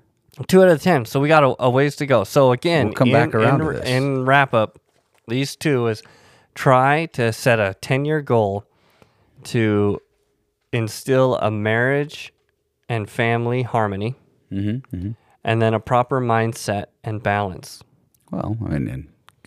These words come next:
Speaker 2: does it, is it gonna take ten years? Hopefully not.
Speaker 1: Hopefully not.
Speaker 2: Hopefully we get this done in
Speaker 1: Couple years?
Speaker 2: Well, hopefully, like, it'd be nice to have family balance and harmony in a year.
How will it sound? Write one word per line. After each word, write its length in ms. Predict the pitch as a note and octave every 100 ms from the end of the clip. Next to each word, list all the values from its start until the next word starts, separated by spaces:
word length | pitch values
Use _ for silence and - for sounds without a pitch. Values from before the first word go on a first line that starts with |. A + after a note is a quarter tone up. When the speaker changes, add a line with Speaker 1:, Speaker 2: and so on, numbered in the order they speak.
| - -
Speaker 2:
does 180 | - D#2
it, 120 | D#2+
is 140 | - D2+
it 40 |
gonna 120 | E2+
take 240 | F#2+ G2+ -
ten 180 | A2 G#2
years? 360 | A2+ A#2+ - _ _ _ _
Hopefully 300 | B2+ - E2+
not. 280 | D2+ F2 -
Speaker 1:
Hopefully 380 | - F#3 D#3+ B2
not. 260 | A2+ C#3 - -
Speaker 2:
Hopefully 340 | B2 - B2
we 120 | A2+ G2+
get 120 | G#2+
this 160 | G#2
done 220 | - G2 F#2+
in 240 | E2+ E2 - _ -
Speaker 1:
Couple 240 | A#2+ D3+
years? 360 | D3+ F3+ F#3 - _
Speaker 2:
Well, 300 | G#3 G#3+ F#3+ D3+ _ - -
hopefully, 380 | - C#4+ - - - -
like, 320 | C#3 C#3+ - _ _ _ _ _ _ _
it'd 120 | D#4
be 40 | D4+
nice 200 | F#2 F#2
to 80 | F#2
have 60 | -
family 300 | G#2 F#2+ E2+
balance 340 | F#2 G2 -
and 100 | E2+
harmony 380 | G#2 A#2+ G#2 F2
in 60 |
a 40 | D#2+
year. 280 | G2 C3+